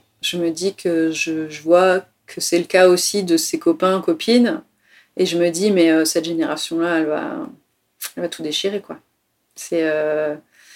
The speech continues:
si, si cette génération n'arrive pas à, <laughs> à changer, euh,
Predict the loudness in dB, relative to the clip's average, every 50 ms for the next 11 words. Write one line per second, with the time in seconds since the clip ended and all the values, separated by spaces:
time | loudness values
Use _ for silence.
0 | -20 _ _ _ _ _ _ _ -14 -12 -10 -10 -10 -8 -8 -6 -4 -4 -4 -4
1 | -4 -4 -2 -2 2 4 4 4 4 4 2 2 4 4 4 4 4 2 0 -2
2 | -2 -2 -2 -2 -4 -6 -8 -6 -2 0 0 2 2 0 0 -2 -2 -4 -6 -8
3 | -8 -8 -4 0 0 2 2 0 -2 -6 -2 0 0 2 2 0 0 0 0 0
4 | 0 2 4 4 4 6 4 2 2 0 0 -2 -2